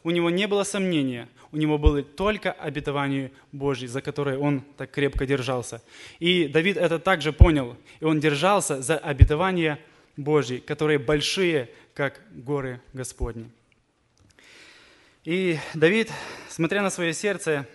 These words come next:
сказал: «Пусть туда войдут все обетования Божьи». Можем мы сегодня, сейчас подумать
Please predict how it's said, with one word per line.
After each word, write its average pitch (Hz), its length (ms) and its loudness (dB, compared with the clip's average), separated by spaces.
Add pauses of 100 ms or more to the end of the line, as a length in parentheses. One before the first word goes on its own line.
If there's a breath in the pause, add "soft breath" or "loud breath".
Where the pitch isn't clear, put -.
(340 soft breath)
сказал: 143 580 -2
«Пусть - 260 6
туда 156 380 2
войдут 139 580 -2 (180 loud breath)
все 196 380 2
обетования 143 880 0 (220 loud breath)
Божьи». 120 500 -2 (380 loud breath)
Можем 240 320 4
мы 220 80 4
сегодня, 190 480 2
сейчас 202 580 0 (240)
подумать 170 560 0